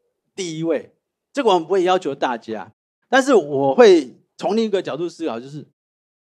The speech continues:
当你知道神对你的美好、神的旨意的时候，你会慢慢、慢慢的就会进入。进入了之后，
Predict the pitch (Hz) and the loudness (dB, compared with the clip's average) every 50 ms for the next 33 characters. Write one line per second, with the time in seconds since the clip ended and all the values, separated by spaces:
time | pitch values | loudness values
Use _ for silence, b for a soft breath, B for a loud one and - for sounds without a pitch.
0 | _ _ _ 269 302 311 302 277 185 156 - - 233 240 214 247 233 208 185 143 | _ _ _ 0 2 2 0 -2 -2 -4 -6 -8 -12 -4 0 2 2 2 2 -2
1 | 113 - _ _ _ _ _ _ _ _ _ _ _ _ _ - - 160 175 190 | -4 -12 _ _ _ _ _ _ _ _ _ _ _ _ _ -2 -2 -2 0 4
2 | 262 262 220 170 151 151 147 143 147 160 170 160 147 135 135 127 - - 139 156 | 2 2 4 2 -2 -4 -6 -6 -6 -8 -6 -4 -2 -2 -2 -2 -4 -6 -8 -8
3 | 160 - - - 117 143 190 185 143 131 - - 143 160 175 139 - 120 143 156 | -8 -8 -10 -14 -12 -10 -6 -6 -6 -6 -6 -6 -4 -4 -4 -4 -6 -12 -10 -8
4 | 202 190 170 190 196 185 170 175 190 175 156 156 180 175 156 160 160 156 139 127 | -8 -6 -4 -4 -4 -4 -4 -6 -6 -8 -8 -6 -6 -6 -6 -6 -8 -10 -10 -10
5 | 127 135 113 - 135 127 127 120 117 - - 139 120 98 101 101 110 107 87 _ | -12 -16 -14 -14 -12 -10 -10 -10 -10 -12 -14 -12 -12 -12 -12 -14 -18 -18 -20 _
6 | _ _ _ _ _ _ _ _ _ _ _ _ _ 285 285 233 233 262 262 247 | _ _ _ _ _ _ _ _ _ _ _ _ _ -2 -2 -2 -2 -2 2 2
7 | 202 190 190 - 180 190 190 226 220 170 123 104 - _ | 2 2 0 -4 -6 -2 0 2 2 2 2 -2 -8 _